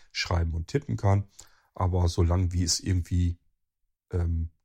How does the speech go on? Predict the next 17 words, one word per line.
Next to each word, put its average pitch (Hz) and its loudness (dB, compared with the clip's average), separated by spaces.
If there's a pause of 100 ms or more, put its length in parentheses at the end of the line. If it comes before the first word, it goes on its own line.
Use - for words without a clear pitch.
geht, 101 2
werde 92 4
ich 87 -4
das - -4
wahrscheinlich 92 0
auch 110 2
noch 113 0
vermeiden, 98 0
einfach 87 -4
um 87 0
Zeit 80 -6
zu - -12
sparen. 69 -10 (2000)
Ähm, 120 6 (1300)
es - 4
sind 160 4
also 127 4